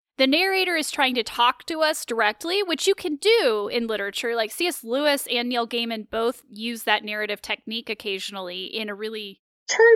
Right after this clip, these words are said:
Speaker 2: Pratchett does it
Speaker 1: Yeah.
Speaker 2: all the time, but it
Speaker 1: This
Speaker 2: feels
Speaker 1: feels
Speaker 2: like,
Speaker 1: forced.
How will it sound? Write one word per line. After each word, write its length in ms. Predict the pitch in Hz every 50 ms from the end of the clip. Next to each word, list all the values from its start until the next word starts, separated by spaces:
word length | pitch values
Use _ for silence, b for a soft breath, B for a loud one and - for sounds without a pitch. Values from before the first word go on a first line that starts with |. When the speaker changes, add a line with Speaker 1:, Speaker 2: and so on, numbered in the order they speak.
| 466 -
Speaker 2:
Pratchett 500 | - 440 466 480 480 - 453 440 - -
does 180 | 269 254 -
it 120 | 254 233 -
Speaker 1:
Yeah. 240 | - 180 196 202 202
Speaker 2:
all 60 | 190
the 140 | 190 170 -
time, 440 | - 196 190 214 208 156 117 113 -
but 160 | 143 147 -
it 80 | -
Speaker 1:
This 80 | - -
Speaker 2:
feels 340 | - 185 196 233 247 233 -
Speaker 1:
feels 120 | - -
Speaker 2:
like, 140 | - - -
Speaker 1:
forced. 560 | 269 214 190 - - - - - - - -